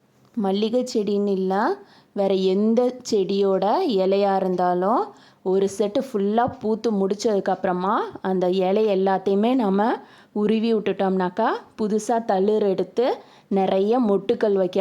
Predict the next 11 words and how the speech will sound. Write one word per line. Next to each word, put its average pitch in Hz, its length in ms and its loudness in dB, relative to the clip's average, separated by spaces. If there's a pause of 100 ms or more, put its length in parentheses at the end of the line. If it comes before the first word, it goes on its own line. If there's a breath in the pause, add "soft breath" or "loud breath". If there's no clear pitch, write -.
(120)
ஆரம்பிக்கும். 185 580 0 (920 soft breath)
ரோஜா 208 260 0 (100)
செடிக்கு 196 380 -2
மட்டும் 240 340 -2 (200)
இந்த 202 180 2
மாதிரி 202 180 0 (120)
இலைய 190 240 2 (100)
உருவுற 185 340 0 (140)
வேலை 175 240 2 (200)
பண்ணக்கூடாது. 180 760 0 (1500 soft breath)
எல்லா 190 280 0